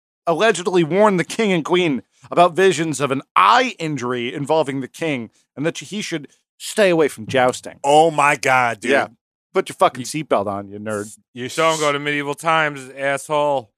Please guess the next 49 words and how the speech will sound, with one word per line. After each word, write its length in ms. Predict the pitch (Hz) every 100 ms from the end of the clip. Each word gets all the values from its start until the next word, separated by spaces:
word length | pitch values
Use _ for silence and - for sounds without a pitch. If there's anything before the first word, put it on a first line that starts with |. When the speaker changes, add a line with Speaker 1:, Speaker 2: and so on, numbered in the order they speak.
| _ -
Speaker 2:
He 180 | 123
was 200 | 143 147
the 100 | 131
fucking 380 | 139 143 - 131
check. 300 | - 135 131
He 120 | 147
was 140 | 131 123
that 160 | 127
red 460 | 113 123 135 135 131 135
and 140 | 120
blue 220 | 117 135
knight, 320 | 139 117 110 -
that 100 | 110
red 140 | 107 131
and 100 | 120
white 200 | 127 117
knight 260 | 113 107
or 60 | 104
whatever 280 | 107 101 104
it 80 | 104
is, 320 | 101 101 - _ _ _
and 120 | 107
the 60 | 104
green 240 | 117 123
knight 180 | 117 113
fucked 280 | - 113 -
him 120 | 107
up, 200 | 101 104 _ _ _ _ -
threw 140 | 113
right 240 | 113 131
in 80 | 123
his 140 | 120 -
portcullis. 800 | 110 - 101 95 98 - - - _ -
Speaker 1:
Oh, 260 | 135 90 - _
is 260 | 143 156 123
that 220 | 151 135
the 80 | 139
guy 300 | 143 147 139
on 180 | 135 131
the 240 | 120 120 110
King 260 | - 156
Arthur 400 | 135 131 - 107
flower 360 | - 117 123 143
bags 520 | 147 151 147 - _
they 140 | - 135
got 220 | 139 156
in 80 | 143
the 40 |
stores? 520 | - 147 160 165 -